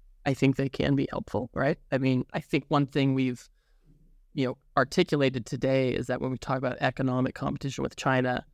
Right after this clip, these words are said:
it means a lot of things, right? It means domestic regulation, it means defensive and offensive trade measures and that kind of thing. So again, you know, bilateral F T As, that, that's one piece. Um,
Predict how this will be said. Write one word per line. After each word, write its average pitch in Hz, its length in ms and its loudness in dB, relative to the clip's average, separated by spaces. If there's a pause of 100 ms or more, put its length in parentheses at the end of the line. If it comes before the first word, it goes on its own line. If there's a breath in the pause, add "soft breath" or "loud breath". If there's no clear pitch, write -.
(160)
it 156 120 6
means 135 220 6
a 117 40 2
lot 120 260 2
of - 80 -4
things, - 400 -10
right? 127 200 0
It 101 60 -2
means 120 200 -2
domestic - 420 -6
regulation, 170 840 2
it - 100 -6
means - 440 -8 (400)
defensive 156 440 0
and 139 100 -2
offensive 160 500 -2
trade 170 320 -2
measures 147 380 -2
and 139 100 -2
that 135 160 -2
kind 147 180 -6
of 147 80 -6
thing. - 300 -6 (260)
So 151 200 2
again, 123 280 2 (480)
you 160 120 2
know, 123 80 4
bilateral 131 600 2
F 120 120 0
T 131 200 0
As, 123 240 2
that, - 200 -2
that's 151 320 -2
one 127 220 0
piece. - 420 -2 (480)
Um, 127 360 2